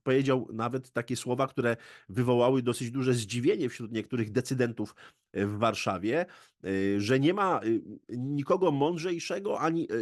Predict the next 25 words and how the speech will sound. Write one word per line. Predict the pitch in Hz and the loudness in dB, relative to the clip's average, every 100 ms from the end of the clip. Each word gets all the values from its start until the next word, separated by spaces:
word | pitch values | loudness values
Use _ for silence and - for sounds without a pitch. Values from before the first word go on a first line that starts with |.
| 85 - _ | -4 -12 _
ani | 139 160 170 | 2 6 6
lepszego | 175 - 196 202 | 6 2 0 0
przywódcy | - - 175 190 - 101 | 0 0 2 0 -2 -2
niż, | 107 - - - - | -2 -6 -10 -20 -10
niż | 117 135 113 | 0 2 2
Viktor | 139 - 131 | -2 0 2
Orban. | 147 135 98 92 95 | 4 2 0 -8 -14
No, | - 208 147 | -6 -4 -4
w | 127 - | -6 -6
swoim | 214 185 160 | 0 0 0
stylu | 196 151 | 0 2
zresztą | 120 117 - 110 - - _ | 2 0 -2 -6 -8 -20 _
Donald | 120 127 117 - | 0 2 2 0
Trump | 127 120 - | -2 -2 -6
skwitował, | - 107 110 143 127 113 | -12 -6 0 2 4 2
e, | 107 107 | 0 -2
skwitował, | - - 135 123 113 98 | -2 -10 -4 0 0 0
e, | 107 | 0
Orbana, | 113 107 127 165 139 | 0 2 2 2 2
że | 123 107 | 2 -2
jest | 113 147 160 | 2 0 2
on, | 147 143 - - | -2 -2 -4 -20
cytuję, | - 120 143 135 | -12 0 2 4
"fantastyczny". | 185 165 139 139 - 113 78 - _ - - - | 4 2 0 -4 -4 -6 -8 -16 _ -20 -20 -6
To | - 127 | 0 0